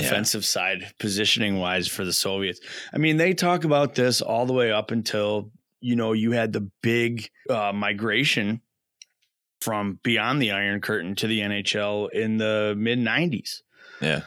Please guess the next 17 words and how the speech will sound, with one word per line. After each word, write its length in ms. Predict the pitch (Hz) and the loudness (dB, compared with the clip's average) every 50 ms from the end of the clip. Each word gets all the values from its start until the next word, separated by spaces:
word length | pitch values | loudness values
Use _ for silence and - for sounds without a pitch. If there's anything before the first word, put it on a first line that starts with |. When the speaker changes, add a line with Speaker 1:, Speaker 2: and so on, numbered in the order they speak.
| - - - _ - | -12 -20 -20 _ 0
Speaker 1:
You 120 | 131 123 | 2 2
know, 160 | 120 110 110 | 2 2 0
this 240 | 104 107 131 147 143 | 0 0 0 0 0
did 180 | - 160 147 117 | 0 0 0 2
not 380 | 107 110 117 123 120 - - | 2 0 0 -2 -2 -4 -4
change. 720 | - - - 120 123 147 156 120 92 92 92 92 - - - _ _ _ _ _ _ _ _ _ _ _ _ _ _ _ _ - - | 0 0 2 2 2 2 0 0 0 -2 -2 -4 -4 -6 -8 _ _ _ _ _ _ _ _ _ _ _ _ _ _ _ _ -6 -4
And, 360 | 110 110 107 104 101 101 107 | -2 -2 -2 -2 -2 -2 -2
uh, 240 | 101 98 98 98 95 98 | 0 0 0 -2 0 0
that, 260 | 127 135 156 156 - | 2 2 2 2 2
that's 260 | 143 151 165 156 - | 0 0 0 0 -2
just 220 | - 151 143 - - | 0 0 0 0 -2
a 60 | 117 | -4
testament 600 | - - 120 117 110 - - 110 110 101 92 - - | -2 0 0 0 0 0 -2 -2 -2 -2 -4 -4 -2
to 440 | - 107 101 98 95 95 95 95 - - | -2 -2 0 -2 -2 -2 -4 -4 -6 -4
how 320 | - 117 123 131 135 131 101 | -4 -2 0 2 2 2 2
ahead 480 | 85 92 - - 104 113 120 120 120 127 | 0 0 -2 0 0 2 2 2 0 -2
of 520 | - - 117 110 104 98 95 98 - - | -2 -2 -2 -2 -2 -4 -6 -8 -12 -16